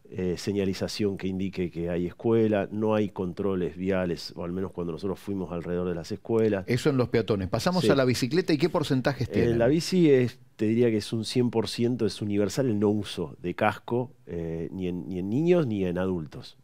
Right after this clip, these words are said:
Speaker 1: Eh, después, eh, una pequeña cantidad de niños, eh, vi-,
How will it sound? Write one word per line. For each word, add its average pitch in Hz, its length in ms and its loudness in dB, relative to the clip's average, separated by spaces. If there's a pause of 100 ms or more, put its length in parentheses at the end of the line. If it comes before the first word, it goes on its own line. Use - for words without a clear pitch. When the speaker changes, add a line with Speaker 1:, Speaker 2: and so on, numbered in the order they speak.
(100)
Speaker 1:
Eh, 85 360 -6
después, 113 560 -2
eh, 95 300 -2
una 104 400 -2
pequeña 110 400 0
cantidad 113 460 4
de 117 80 4
niños, 135 500 0 (440)
eh, 90 320 -4 (380)
vi-, 95 180 -6